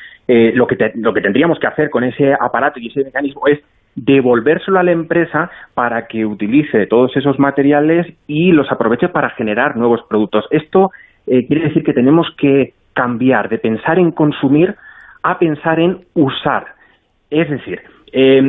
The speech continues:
y, y planteo este, este caso con, con, con la automoción, ¿no? Eh,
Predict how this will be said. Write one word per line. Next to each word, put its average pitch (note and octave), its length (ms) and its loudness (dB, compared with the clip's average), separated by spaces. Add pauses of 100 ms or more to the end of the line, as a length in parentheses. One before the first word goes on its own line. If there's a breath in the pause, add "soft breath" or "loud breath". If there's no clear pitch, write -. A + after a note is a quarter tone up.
(160)
y, B2+ 300 0
y B2+ 60 4
planteo C3 420 0
este, C#3+ 380 0
este B2+ 180 -4
caso C#3+ 280 -2
con, G2+ 360 -4
con, F#2+ 140 -12 (200)
con F#2+ 220 -8
la F2 260 -10
automoción, F2+ 680 -2
¿no? F3+ 140 -2 (260 loud breath)
Eh, B2 380 2